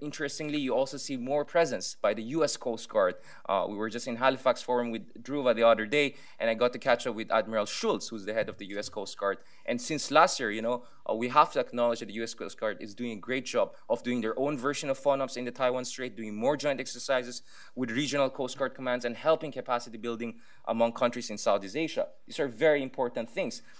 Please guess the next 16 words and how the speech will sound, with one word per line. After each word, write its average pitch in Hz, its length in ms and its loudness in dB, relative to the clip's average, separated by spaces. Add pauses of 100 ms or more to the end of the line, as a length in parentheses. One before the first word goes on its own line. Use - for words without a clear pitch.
(220)
But 160 120 0
the 180 60 -2
second 240 280 4
thing 208 160 -2
I 156 80 6
have 156 180 6
to 147 160 -4
emphasize 135 580 2
here 120 120 -4
is 107 100 -6
that 110 140 0
everyone 170 380 2
talks 147 260 4
about, 120 280 4
"Oh, 185 140 10
well, 131 320 8